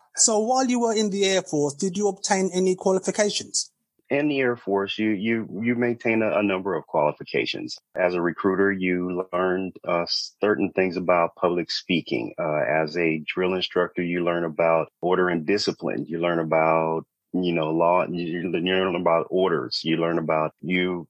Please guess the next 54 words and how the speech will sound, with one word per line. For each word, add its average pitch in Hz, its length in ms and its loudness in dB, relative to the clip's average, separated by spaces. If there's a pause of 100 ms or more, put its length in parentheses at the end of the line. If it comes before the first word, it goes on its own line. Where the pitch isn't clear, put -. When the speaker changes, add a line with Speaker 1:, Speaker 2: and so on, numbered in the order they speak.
(100)
Speaker 2:
following 92 440 0
directions 80 760 -2
and 82 320 -2
atten-, 87 460 -2
attention 95 420 0
to 87 80 2
detail. 73 640 -2
Those 151 200 0
types - 260 -2
of 87 100 2
things 87 340 0
are, 80 480 -2
uh, 78 200 0
what 85 400 0 (200)
makes 92 460 0
a 87 120 2
good 87 380 0 (220)
person 85 500 0
in 87 140 0
their, 82 260 2 (160)
uh, 78 120 -4
career 82 400 0
in 82 240 -2
the 78 120 0
Air 78 160 0
Force. - 360 -4
And 78 160 0
I 98 80 4
had 104 180 0
to 107 60 2
learn 101 240 2
those 71 220 -4
things - 300 -10
because 80 240 -6
I 78 60 4
was 76 220 -4
young 82 240 2
at 80 120 -4
the 80 80 -4
time. 80 380 -2 (240)
Uh, 85 160 2
when 82 220 2
I 76 80 2
came 80 260 0
in 80 80 0
the 80 160 0
Air 80 140 -2
Force, - 280 -6
I 87 40 -2
came 90 240 0
in 85 100 0
at 76 140 0
age 82 180 0
nineteen, 85 640 0